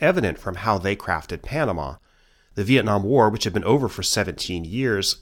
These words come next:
cast a long shadow over this. Panama and later the Persian Gulf operation shows that they believed the real sin of Vietnam was its gradualism. Of course, you know how Vietnam went. Eisenhower put a toe in the water in nineteen,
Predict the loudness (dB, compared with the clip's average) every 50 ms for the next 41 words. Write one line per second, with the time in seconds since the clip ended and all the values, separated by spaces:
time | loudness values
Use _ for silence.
0 | -14 -10 -4 -2 -2 0 0 -2 -2 -2 -2 0 0 0 0 0 -2 -2 0 0
1 | 0 0 0 -2 -2 -2 0 0 0 0 -2 -4 -6 -6 -10 -6 -6 -6 -6 -6
2 | -10 _ _ _ _ _ _ _ _ _ _ _ _ _ _ -4 0 2 2 4
3 | 4 4 4 4 2 2 4 4 4 4 2 0 -2 0 0 0 0 -2 -2 2
4 | 4 4 4 4 2 0 0 0 -2 -4 -4 -4 -4 -6 -8 -8 -6 -4 0 2
5 | 4 4 2 2 0 -4 -4 0 0 2 2 2 0 -2 -6 -8 -8 -8 -10 -12
6 | -12 -12 -14 -14 -14 -18 -8 -8 -6 -2 0 2 4 4 4 4 2 0 -2 0
7 | -2 -2 -2 -4 -4 -4 -6 -4 -2 -2 -2 -2 -4 -6 -8 -8 -8 -8 -6 -6
8 | -6 -6 -6 -6 -10 -12 -8 -4 -2 0 0 0 -2 -4 -8 -8 -8 -8 -6 -6
9 | -8 -8 -8 -14 -18 -20 _ _ _ _ _ _ _ _ _ _ _ _ _ _
10 | _ _ _ _ _ _ _ _ _ _ _ _ _ _ _ _ _ _ -12 -12
11 | -2 2 2 2 4 4 2 4 4 2 2 2 0 -2 0 -2 -2 -2 0 2
12 | 4 4 4 4 2 0 -2 0 2 2 2 2 0 0 2 2 4 4 4 2
13 | 0 -2 -8 -4 -2 -2 -2 -2 -4 -6 -6 -4 -6 -2 2 4 4 4 4 2
14 | 2 0 -2 0 2 2 2 2 2 0 -2 -2 -2 -2 -4 -4 -6 -10 -10